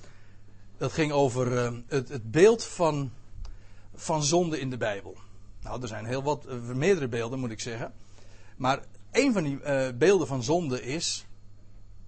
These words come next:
scharlaken, juist. "Al waren uw zonden als scharlaken."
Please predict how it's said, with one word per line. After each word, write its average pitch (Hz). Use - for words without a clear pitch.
scharlaken, 117
juist. -
"Al 110
waren 214
uw 202
zonden 240
als 156
scharlaken." 131